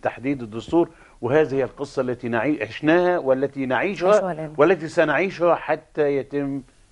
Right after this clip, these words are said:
Speaker 1: وضع الدستور.
Speaker 2: ما هو فعلا احنا دلوقتي يمكن بقالنا كام يوم ما بين تصريحات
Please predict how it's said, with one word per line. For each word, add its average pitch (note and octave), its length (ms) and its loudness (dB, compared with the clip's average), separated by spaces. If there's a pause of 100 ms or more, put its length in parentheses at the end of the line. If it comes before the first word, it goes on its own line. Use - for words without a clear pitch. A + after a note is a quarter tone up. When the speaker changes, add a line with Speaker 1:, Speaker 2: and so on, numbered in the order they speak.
(140)
Speaker 1:
وضع A#2+ 300 2
الدستور. G2 520 -14 (560)
Speaker 2:
ما A3 60 6
هو A#3 60 6
فعلا C4+ 300 0
احنا C4 140 0
دلوقتي B3+ 400 2
يمكن A#3 340 0 (360)
بقالنا A#3 260 4
كام B3+ 260 0
يوم C4 160 2
ما A3+ 60 0
بين B3 200 2
تصريحات A#3 500 0